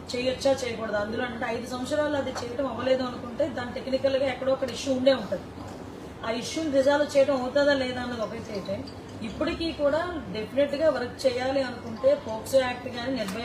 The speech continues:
యాక్ట్ కానీ ఇలాంటి యాక్ట్స్ ఉన్నాయి. అంతకన్నా దిశ యాక్ట్ కన్నా ఇంకా పవర్ఫుల్ యాక్ట్ నిర్భయ యాక్ట్ నాకు తెలిసి అలాంటివి కూడా ఉన్నాయి. భయం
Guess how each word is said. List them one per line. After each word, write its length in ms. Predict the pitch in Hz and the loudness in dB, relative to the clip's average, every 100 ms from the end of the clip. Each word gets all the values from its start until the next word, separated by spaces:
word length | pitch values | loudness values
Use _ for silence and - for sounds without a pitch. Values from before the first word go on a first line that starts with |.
| 240 233 | -6 -6
యాక్ట్ 220 | 226 - | -8 -8
కానీ 180 | 247 233 | -8 -6
ఇలాంటి 240 | 226 226 | -6 -4
యాక్ట్స్ 320 | 220 220 - | -4 -6 -10
ఉన్నాయి. 220 | 226 202 - - - - - - - | -6 -6 -8 -8 -4 -2 -4 -6 -6
అంతకన్నా 480 | 214 220 277 285 294 269 240 - | -4 0 2 2 2 0 -2 -6
దిశ 220 | 196 220 277 | -6 -2 0
యాక్ట్ 420 | 269 262 - 269 | 0 0 -2 -2
కన్నా 200 | 269 285 | 0 0
ఇంకా 540 | 269 214 277 285 277 - - | -2 0 0 0 -4 -8 -4
పవర్ఫుల్ 380 | 254 262 269 247 | 2 2 2 0
యాక్ట్ 220 | 226 - | -2 -4
నిర్భయ 260 | 208 202 226 | -6 -2 0
యాక్ట్ 360 | 208 190 196 | -2 -4 -6
నాకు 220 | 202 196 208 | -6 -6 -6
తెలిసి 280 | 202 - - - - - - - 202 | -8 -8 -10 -12 -12 -12 -12 -6 -4
అలాంటివి 340 | 247 277 277 | -2 -2 -2
కూడా 160 | 262 254 | -2 -4
ఉన్నాయి. 380 | 233 - 277 | -6 -4 -4
భయం 380 | 233 - 233 277 | 2 4 4 2